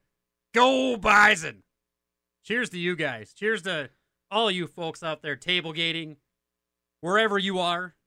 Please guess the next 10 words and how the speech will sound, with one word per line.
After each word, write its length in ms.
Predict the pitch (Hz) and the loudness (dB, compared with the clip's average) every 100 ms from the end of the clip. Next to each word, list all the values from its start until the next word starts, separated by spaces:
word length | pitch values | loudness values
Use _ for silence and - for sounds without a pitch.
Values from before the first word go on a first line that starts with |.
| - | -4
tailgating, 720 | 208 240 226 208 202 208 214 _ _ _ - | 2 2 2 2 0 -2 -8 _ _ _ -18
the 80 | 165 | -4
diehards 640 | 180 185 180 185 185 160 | 0 2 2 2 0 -2
out 160 | 175 | -4
at 80 | 175 | -6
the 80 | 185 | -12
Fargo 340 | - 175 175 | -8 -4 -4
Dome 300 | 170 165 151 - _ _ _ - | -4 -6 -8 -14 _ _ _ -4
parking 340 | 190 180 180 | -2 -2 -4
lot, 360 | 165 165 175 | -2 -2 -2